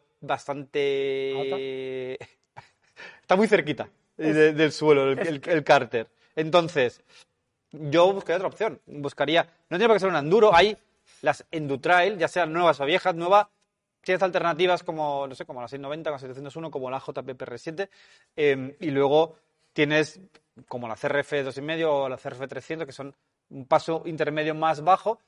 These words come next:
Speaker 1: o la Vogue trescientos Rally, que si no vas a ir muy lejos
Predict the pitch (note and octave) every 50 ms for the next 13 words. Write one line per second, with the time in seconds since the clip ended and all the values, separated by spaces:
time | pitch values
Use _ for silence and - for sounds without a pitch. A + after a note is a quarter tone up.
0 | _ _ _ _ - D3+ D3 C#3+ C3 C3 C3 C3 C3+ C#3 A#2+ - C3 C3+ D3 C3+
1 | D#3+ E3+ E3+ F#3 A3 A3+ _ _ _ _ - F3 D#3 C#3+ C#3 C3 C3+ B2+ - _
2 | _ _ - - - F3 E3 C#3+ D3 C#3+ D#3 D3+ E3 E3 E3 E3 E3 D3 D#3 D#3
3 | D#3 D#3 E3+ F3 - G#3 A3 -